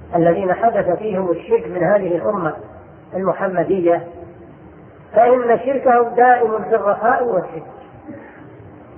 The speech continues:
لا يخلصون لله ولا في حالة الشدة، بل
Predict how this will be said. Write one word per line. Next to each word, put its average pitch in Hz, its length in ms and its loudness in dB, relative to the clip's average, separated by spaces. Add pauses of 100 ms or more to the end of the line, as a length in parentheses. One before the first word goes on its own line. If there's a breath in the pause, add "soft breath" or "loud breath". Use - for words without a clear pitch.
(1200)
لا 220 160 6
يخلصون 226 580 2
لله 190 400 2
ولا 233 340 4
في - 300 -10
حالة 175 280 -4
الشدة، - 360 -14 (120)
بل 214 200 0